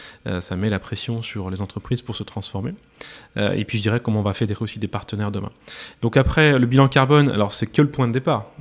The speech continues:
hein, d'une démarche. C'était la photographie, euh, parce qu'avant finalement on était dans le brouillard, on ne savait pas finalement, euh, quel était notre impact. On,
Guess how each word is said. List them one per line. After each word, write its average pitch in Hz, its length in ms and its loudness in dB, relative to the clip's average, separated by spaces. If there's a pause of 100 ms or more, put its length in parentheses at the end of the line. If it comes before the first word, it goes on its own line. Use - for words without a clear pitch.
hein, 110 160 -4
d'une 107 180 -2
démarche. 120 380 0
C'était - 160 -2
la 107 100 4
photographie, 143 720 2
euh, 117 100 -2
parce 117 140 -10
qu'avant 110 260 -6
finalement 123 300 -6
on 127 60 0
était 110 200 -2
dans 107 100 0
le 104 60 0
brouillard, 117 360 2
on 117 60 -2
ne - 40 -6
savait 101 180 -8
pas 131 180 -6
finalement, 127 420 -4
euh, - 80 -6 (420)
quel 110 140 0
était 107 160 0
notre 113 220 -2
impact. - 360 -4 (420)
On, - 100 -8